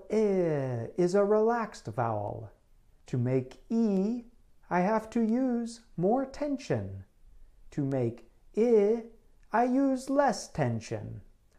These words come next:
Some educators like to use rubber bands to show the difference.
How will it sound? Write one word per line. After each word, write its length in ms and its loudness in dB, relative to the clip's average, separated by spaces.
Some 420 2
educators 880 -2
like 380 2
to 100 0
use 640 2
rubber 300 6
bands 680 -6
to 100 -6
show 420 2
the 160 0
difference. 720 -4